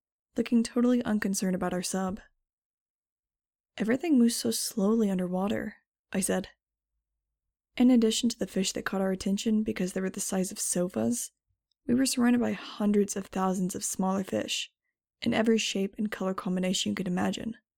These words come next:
and some you couldn't. "Not everything. These fish can dart away in an instant if danger's near," said Doctor Okana.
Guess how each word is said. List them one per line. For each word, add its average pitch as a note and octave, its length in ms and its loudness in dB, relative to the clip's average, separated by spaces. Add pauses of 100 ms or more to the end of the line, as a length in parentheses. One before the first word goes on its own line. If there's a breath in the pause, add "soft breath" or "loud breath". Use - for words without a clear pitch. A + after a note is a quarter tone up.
(400)
and F#3+ 140 2
some G#3 220 2
you G#3+ 80 4
couldn't. - 480 -4 (1000)
"Not G#3+ 280 4
everything. G#3+ 640 0 (680)
These A3+ 160 2
fish C#4+ 220 -2
can A3+ 140 2
dart G#3+ 180 2
away G#3 240 0
in G3 80 -2
an F#3 160 -2 (100)
instant - 420 0
if F#3+ 100 -6
danger's G3 360 2
near," G3 400 -6 (320)
said F#3+ 200 -4
Doctor F#3 300 -2
Okana. F#3+ 440 -2